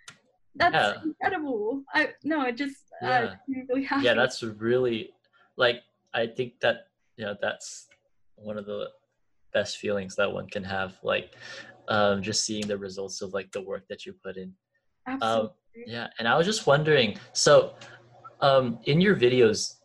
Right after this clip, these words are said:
Speaker 2: you know, you're very charismatic, and it's not like, you know, you're kinda sh-, you're not, it's not like you're shy in front of a camera, and you, it's like,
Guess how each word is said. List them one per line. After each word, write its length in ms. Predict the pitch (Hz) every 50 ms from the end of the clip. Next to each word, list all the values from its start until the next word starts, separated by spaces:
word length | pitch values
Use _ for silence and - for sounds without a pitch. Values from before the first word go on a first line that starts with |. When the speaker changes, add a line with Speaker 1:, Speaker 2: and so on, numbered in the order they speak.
| _ _
Speaker 2:
you 100 | 117 117
know, 100 | 117 113
you're 200 | 107 110 113 110
very 240 | 113 117 120 123 120
charismatic, 680 | - - 110 110 110 110 - 104 101 101 98 101 101 - _ _ -
and 380 | 110 107 101 101 98 101 95 - _
it's 160 | - - -
not 180 | 127 120 120
like, 200 | 120 113 107 - - _
you 100 | 117 110
know, 80 | 107 104
you're 80 | 104
kinda 220 | 101 - 113 107 101
sh-, 220 | - - - - _
you're 140 | 117 117 113
not, 120 | 120 120
it's 140 | - - -
not 120 | 139 139
like 140 | 143 143 -
you're 100 | 127 120
shy 280 | - - 120 110 107 107
in 80 | 104
front 160 | - 107 104 101
of 40 | 98
a 40 | -
camera, 500 | - 98 95 95 98 95 98 98 98 - -
and 340 | 101 98 98 98 98 98 101
you, 120 | 101 104 - - - _ _ _ _ _ -
it's 180 | 123 120 -
like, 200 | 127 110 107 -